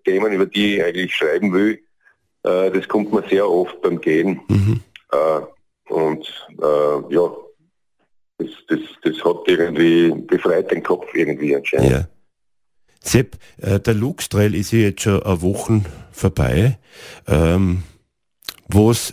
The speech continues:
Speaker 2: ziehst du für eine Schlüsse draus? Für dich selber, aber auch für die, äh, Band Silberfuchs. Äh,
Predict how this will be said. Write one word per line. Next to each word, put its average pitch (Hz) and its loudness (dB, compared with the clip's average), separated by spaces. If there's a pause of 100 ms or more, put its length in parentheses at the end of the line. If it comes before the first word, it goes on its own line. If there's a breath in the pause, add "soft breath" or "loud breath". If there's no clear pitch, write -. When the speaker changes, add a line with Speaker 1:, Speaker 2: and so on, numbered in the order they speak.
(100)
Speaker 2:
ziehst - 0
du 131 0
für - 0
eine 120 4
Schlüsse - 0
draus? 62 -4 (200)
Für - 2
dich - 0
selber, 107 2
aber 101 0
auch 92 -2
für - -6
die, 92 0 (360 loud breath)
äh, 80 2 (260)
Band 87 0 (100)
Silberfuchs. - 0 (760 loud breath)
Äh, 95 4